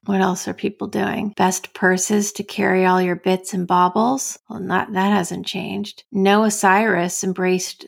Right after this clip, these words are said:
the sheer trend. This is a makeup look for Milan Fashion Week. So this is a trend where people are smearing out their eyebrows with makeup so they look eyebrowless.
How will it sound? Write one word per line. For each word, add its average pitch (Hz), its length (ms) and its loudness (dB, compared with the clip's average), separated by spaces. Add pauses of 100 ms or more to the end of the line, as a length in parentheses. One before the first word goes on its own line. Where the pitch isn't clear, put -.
(140)
the 190 120 -4
sheer 226 460 0
trend. 175 680 -4
This - 100 -14
is 185 140 -6
a 185 60 -2
makeup 180 460 -2
look - 300 -6
for - 180 -4
Milan 190 420 4
Fashion 202 500 0
Week. 175 380 -6
So - 140 -6
this 269 200 0
is 320 120 0
a 269 60 2
trend 185 480 2
where 185 180 -2
people 214 640 -2
are 185 540 2
smearing 240 720 2
out 208 360 2
their 190 480 4
eyebrows 175 800 0
with 180 180 -6
makeup 196 640 2
so - 180 -2
they 185 160 2
look 185 220 0
eyebrowless. 185 1080 0